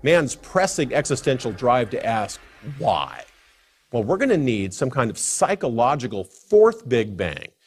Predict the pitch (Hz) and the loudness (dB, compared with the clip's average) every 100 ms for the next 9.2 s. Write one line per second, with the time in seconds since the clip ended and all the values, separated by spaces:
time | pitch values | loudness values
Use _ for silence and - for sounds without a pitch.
0 | _ _ - 120 - 131 127 107 120 123 | _ _ -4 -2 0 0 0 -2 0 -2
1 | 95 101 113 151 185 190 190 127 123 - | -4 -4 0 2 2 0 0 0 -2 -2
2 | - 127 127 - - 131 92 - - - | 2 2 2 -4 -2 -2 -2 -8 -14 -16
3 | _ _ _ _ _ - 104 123 101 - | _ _ _ _ _ -14 -8 -8 -8 -14
4 | _ - - 117 101 160 170 254 262 127 | _ -14 -6 -6 -4 -2 2 2 2 0
5 | 80 - 156 131 185 214 143 110 98 113 | -4 -6 -2 2 2 2 0 -2 -2 -4
6 | 107 180 175 73 - - _ _ _ - | 0 0 0 -6 -10 -16 _ _ _ -4
7 | 123 - 113 104 - 98 101 - 107 - | -4 0 0 0 -2 -8 -6 -4 -4 -2
8 | 110 104 107 98 110 92 82 - 147 165 | -2 -2 -6 -6 -4 -4 -8 -6 0 4
9 | 180 175 | 4 0